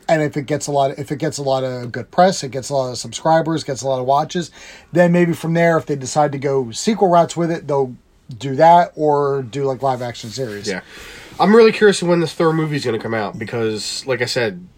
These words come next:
Speaker 2: uh, Patty Jenkins was, is supposed to go start work on Cleopatra for Paramount this year coming up.
Speaker 1: Mm-hmm.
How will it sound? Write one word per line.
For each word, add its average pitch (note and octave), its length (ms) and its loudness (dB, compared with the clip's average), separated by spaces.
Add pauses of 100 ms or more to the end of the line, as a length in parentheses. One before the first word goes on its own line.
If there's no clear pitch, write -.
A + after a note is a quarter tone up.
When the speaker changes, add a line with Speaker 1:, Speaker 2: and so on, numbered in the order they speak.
Speaker 2:
uh, G#2+ 280 -4 (1000)
Patty C#3+ 240 2
Jenkins C3+ 400 0
was, A2+ 280 -8
is B2 140 -6
supposed A#2 340 -6
to A#2 60 -8
go A2 120 -2
start B2 260 -2
work A#2 240 -2
on A2 360 -2 (160)
Cleopatra A2+ 640 -2 (480)
for A2 100 -8
Paramount A#2 460 -4 (100)
this A2 260 -6
year A2+ 140 -4
coming G#2 260 -8
up. A2 240 -8 (100)
Speaker 1:
Mm-hmm. C#3 300 -6